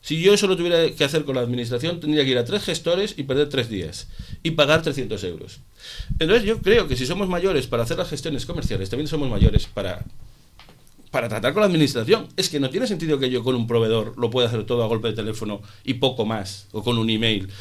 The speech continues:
y esté todo solucionado. Y estamos hablando de grandes cantidades de dinero. Y sin embargo, con la administración, aunque sean por cinco euros, tienes que hacer ochenta folios y ochenta cosas. Claro,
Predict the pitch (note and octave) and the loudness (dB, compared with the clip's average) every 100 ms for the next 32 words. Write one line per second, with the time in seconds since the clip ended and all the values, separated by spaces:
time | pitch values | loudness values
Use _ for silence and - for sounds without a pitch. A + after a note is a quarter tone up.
0 | - - A#2 C3+ C3+ B2+ B2 A2 G#2 A#2+ | -12 -6 -2 -2 0 0 0 -2 0 0
1 | G#2+ G2+ - - A#2+ D3+ C#3+ D3 C3+ B2+ | -2 -4 -10 -6 -2 0 0 0 0 2
2 | C#3+ C#3 A2+ A#2+ A2+ G2+ A2 G#2+ F#2+ G2 | 0 0 -2 0 0 0 -2 -4 -6 -12
3 | - - - _ _ - - - E3+ D#3 | -20 -20 -20 _ _ -20 -20 -6 -2 2
4 | D#3 D3+ D3+ D#3+ C#3+ C3+ B2 A#2+ C#3+ C3 | 4 6 6 6 6 4 0 -2 -2 -2
5 | A#2+ B2 A#2+ C3 A2+ A#2 A#2 A2+ A#2+ A2+ | 0 -2 -2 -4 -2 0 0 -2 -4 -4
6 | A2+ A#2 G#2 - A2 G2 A2 A2 G2+ G2 | -2 -2 -2 -4 -6 -4 -2 -2 -2 -6
7 | - - G#2 G2 F#2+ F2+ E2+ - - - | -12 -16 -12 -6 -6 -6 -10 -16 -20 -20
8 | - - - - - - G#2 | -20 -10 -8 -8 -8 -8 -10